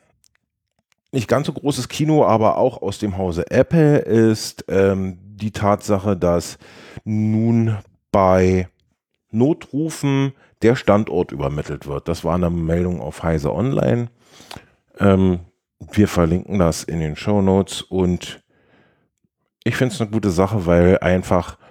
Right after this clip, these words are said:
eben man der Situation geschildert bei Notrufen wahrscheinlich nicht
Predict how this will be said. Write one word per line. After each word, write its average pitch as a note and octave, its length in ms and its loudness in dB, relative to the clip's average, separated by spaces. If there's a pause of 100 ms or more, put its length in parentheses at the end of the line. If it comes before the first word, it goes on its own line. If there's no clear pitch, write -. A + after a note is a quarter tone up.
(160)
eben F2 380 -2 (420)
man E2+ 300 -2 (1400)
der G2+ 140 4
Situation F2 500 -2
geschildert G2 440 0
bei E2 120 2
Notrufen F#2 640 -2
wahrscheinlich F2 440 2
nicht G2+ 320 -2